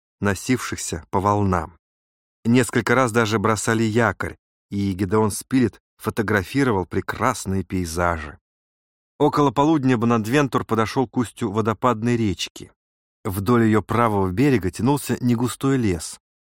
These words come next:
а подальше, в трёх милях отсюда, виднелись лишь редкие рощицы, разбросанные между западными отрогами бесплодного кряжа, спускавшегося к самому морю.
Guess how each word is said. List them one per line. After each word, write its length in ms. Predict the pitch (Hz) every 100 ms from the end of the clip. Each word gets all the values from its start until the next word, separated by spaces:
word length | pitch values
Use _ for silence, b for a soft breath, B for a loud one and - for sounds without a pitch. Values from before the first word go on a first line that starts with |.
| _ _ _ _
а 120 | 95
подальше, 560 | 101 107 160 175 - 85
в 100 | -
трёх 280 | 110 101 104
милях 280 | 98 87
отсюда, 420 | 95 - 170 151 95 _ _ _ -
виднелись 540 | 107 131 185 165 -
лишь 180 | 151 -
редкие 500 | 120 143 - 135 135
рощицы, 600 | 180 170 - - - 87 _ _ _
разбросанные 640 | 92 104 98 151 - 135 123
между 320 | 131 113 120
западными 560 | 107 139 131 110 113 107
отрогами 580 | 110 - 156 131 117 - _
бесплодного 680 | - 110 - - 147 127 139
кряжа, 640 | - 127 113 90 80 80 - _ -
спускавшегося 960 | - 95 - 131 127 - 117 - 107 - -
к 80 |
самому 420 | - 104 98 98 101
морю. 480 | 95 87 82 78